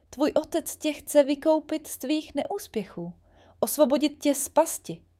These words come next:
ve které jsi uvězněn, a obnovit tvé společenství s ním.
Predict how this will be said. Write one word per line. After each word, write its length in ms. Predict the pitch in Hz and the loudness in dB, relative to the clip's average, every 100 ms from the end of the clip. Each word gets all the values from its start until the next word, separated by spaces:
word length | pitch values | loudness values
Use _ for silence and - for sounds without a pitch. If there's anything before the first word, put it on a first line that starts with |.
| _ _ - | _ _ 4
ve 140 | 190 | 4
které 340 | - 240 220 226 | 6 6 10 10
jsi 240 | 220 254 | 8 -2
uvězněn, 640 | 233 220 220 196 190 190 - - - - | 0 4 2 2 -4 -6 -12 -20 -14 2
a 200 | 185 - | 2 10
obnovit 600 | 240 247 285 233 247 247 - | 8 10 6 6 2 -2 -10
tvé 380 | 208 208 214 220 | 4 8 8 4
společenství 880 | - - 285 277 262 247 - 240 233 | -4 6 6 6 0 -4 -4 -6 -6
s 120 | - | -6
ním. 320 | 196 175 | -8 -8